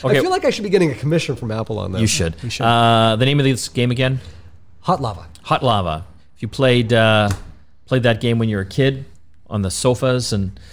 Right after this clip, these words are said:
Speaker 1: cushions in your house. You're gonna love it. How much is it?
Speaker 2: It is free with
Speaker 1: Oh.
Speaker 2: Apple Arcade.
Speaker 1: Oh, with Apple Arcade. There you go. Okay, John, what's your pick of the week?
Speaker 3: So, uh, we've talked about this before, uh, but they just had a major revamp to it. And this is ikea's A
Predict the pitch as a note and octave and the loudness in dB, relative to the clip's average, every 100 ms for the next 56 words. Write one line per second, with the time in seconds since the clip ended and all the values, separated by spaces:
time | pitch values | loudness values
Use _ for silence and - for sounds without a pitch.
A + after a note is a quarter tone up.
0 | - - D#3+ - C#3 B2 A#2+ A2 A#2 A#2 | -18 -2 0 0 0 0 2 2 2 2
1 | - A2 G#2+ G2+ F2+ E2 E2 - - - | -2 -2 2 2 2 0 -2 -10 -20 -20
2 | - B2+ B2 C3 D#3+ - - - - - | -6 -2 0 -2 -6 -8 -18 -20 -20 -6
3 | G3 F3+ E3 E3+ D#3+ - - - C4+ B3+ | -4 2 4 6 4 0 -6 -4 -4 -4
4 | - - - - - C3 - - B3+ G3+ | -10 -18 -20 -20 -12 -2 0 2 0 -2
5 | - - - - G2 F2 E2 D2+ F2+ D2 | -6 -12 -20 -6 -2 0 0 -2 -4 -6
6 | C#2 C2 - F#2 E2 D2+ - - - - | -6 -8 -6 -4 -2 -4 -6 -16 -14 -4
7 | D3+ D3+ C#3+ C#3 C3+ - D3 - C3 C3+ | -2 2 2 2 0 -2 0 0 0 0
8 | A#2 G2+ D#2+ - - - F#3+ E3+ F3 D#3 | 0 0 -2 -8 -18 -2 2 2 2 2
9 | D3+ D3+ D#3+ F#3+ - B3+ A#3 G3 D3+ D#3+ | 4 4 2 0 0 0 2 -2 0 -2
10 | - C#3 D#3 - D3+ C3+ C3+ C3+ C#3+ D3 | 0 2 2 0 0 2 4 2 0 0
11 | C3+ - - F#3 D3+ C#3+ - D#3+ C3+ C#3 | 0 -4 -18 -4 -2 0 2 4 4 4
12 | D3+ C#3+ C3+ C#3+ D#3 D#3+ - F#3 G#3 D#3 | 4 2 2 4 2 2 0 0 0 -2
13 | D3+ D#3 C#3+ C#3+ - F3 F3+ E3+ - - | -2 -2 -2 -4 2 4 6 4 -2 -12
14 | - - - C3+ D#3 E3 | -20 -20 -10 0 2 2